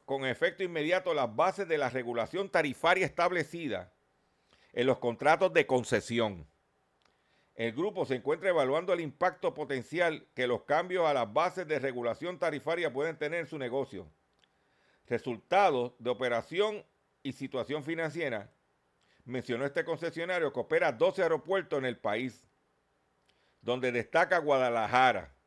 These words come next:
Los otros dos grupos lanzaron un par de comunicados en el mismo sentido. ¿Eh? Las concesiones aeroportuarias fueron otorgadas a los privados desde mil novecientos noventa y ocho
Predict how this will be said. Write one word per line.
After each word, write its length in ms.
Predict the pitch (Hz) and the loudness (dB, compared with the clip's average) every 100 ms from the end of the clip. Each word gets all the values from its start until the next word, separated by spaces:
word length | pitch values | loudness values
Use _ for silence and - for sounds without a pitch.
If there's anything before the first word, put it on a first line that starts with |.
| _ _ _ _ _ _ _ _ | _ _ _ _ _ _ _ _
Los 200 | 110 104 | -8 -4
otros 240 | 151 185 | -4 -4
dos 180 | 170 185 | 0 -2
grupos 320 | 160 196 170 | -2 -4 0
lanzaron 380 | 151 131 147 165 | 0 0 0 -2
un 80 | 170 | -2
par 160 | 175 180 | -4 -2
de 120 | 180 | -2
comunicados 560 | 175 165 160 175 185 | -4 -8 -2 0 0
en 60 | 165 | 0
el 60 | 135 | -4
mismo 300 | 147 160 151 | -6 -6 -6
sentido. 760 | 147 135 113 147 160 123 85 _ _ _ _ _ _ _ _ _ _ _ _ _ _ _ _ _ _ _ _ _ _ | -6 -6 -8 -8 -6 -8 -8 _ _ _ _ _ _ _ _ _ _ _ _ _ _ _ _ _ _ _ _ _ _
¿Eh? 280 | 101 147 214 143 _ _ _ _ _ _ _ _ _ _ _ _ _ _ - | -8 -8 -8 -12 _ _ _ _ _ _ _ _ _ _ _ _ _ _ -8
Las 140 | 113 | -6
concesiones 460 | 127 131 117 170 202 | -4 -4 -4 -4 -2
aeroportuarias 500 | 214 180 151 190 170 | -2 -2 2 2 2
fueron 200 | 160 185 | 0 0
otorgadas 600 | 180 175 156 180 175 139 | -2 -2 2 2 2 0
a 100 | 127 | 0
los 120 | 131 | -2
privados 500 | 110 127 123 185 208 | -4 -6 0 0 0
desde 200 | 165 135 | -4 -4
mil 140 | 123 185 | -4 -4
novecientos 440 | 208 165 180 196 | -4 -4 -4 -4
noventa 280 | 185 185 160 | -2 -4 -4
y 40 | |
ocho 380 | 185 139 101 95 | -2 -2 -4 -12